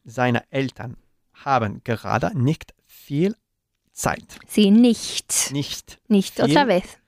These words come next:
Speaker 1: Eh, seine Eltern haben gerade nicht viel Zeit.
Speaker 2: Muy bien, perfecto. Seine Eltern haben gerade nicht viel Zeit. Y sus hijos de ella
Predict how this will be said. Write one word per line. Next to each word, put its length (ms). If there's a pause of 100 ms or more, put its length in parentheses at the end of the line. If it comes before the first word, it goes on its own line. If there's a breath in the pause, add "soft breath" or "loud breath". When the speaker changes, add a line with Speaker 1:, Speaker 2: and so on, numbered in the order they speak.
(540)
Speaker 1:
Eh, 600
seine 460 (120)
Eltern 560 (260)
haben 460 (440)
gerade 560
nicht 400 (120)
viel 520 (220)
Zeit. 500
Speaker 2:
Muy 360
bien, 320
perfecto. 440
Seine 460
Eltern 480
haben 300
gerade 420
nicht 420
viel 520
Zeit. 520 (400 soft breath)
Y 200
sus 400
hijos 600
de 260
ella 400